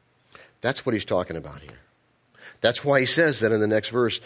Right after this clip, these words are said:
"Get rid of all bitterness, rage, anger,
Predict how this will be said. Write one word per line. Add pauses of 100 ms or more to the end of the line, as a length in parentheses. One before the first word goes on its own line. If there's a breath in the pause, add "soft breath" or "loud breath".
(160 loud breath)
"Get
rid
of
all
bitterness, (1400)
rage, (300)
anger,